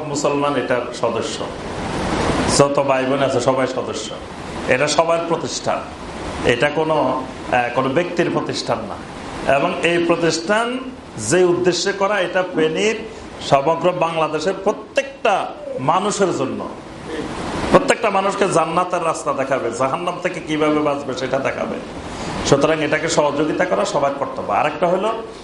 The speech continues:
আমাদের সমাজে এখনো অধিকাংশ ভাই এখনো তাওহীদ বুঝে না, এখনো অধিকাংশ ভাই সুন্নত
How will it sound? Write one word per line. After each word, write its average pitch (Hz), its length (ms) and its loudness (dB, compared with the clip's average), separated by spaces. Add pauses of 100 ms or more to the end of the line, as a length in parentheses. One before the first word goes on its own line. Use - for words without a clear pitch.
(120)
আমাদের 170 360 2
সমাজে 160 420 0
এখনো 147 340 0 (1500)
অধিকাংশ 160 460 4
ভাই 143 280 4
এখনো 143 240 0
তাওহীদ 120 460 0
বুঝে 98 220 -2
না, 80 120 -4 (960)
এখনো 156 320 4
অধিকাংশ 156 420 2
ভাই 156 200 4
সুন্নত 151 340 0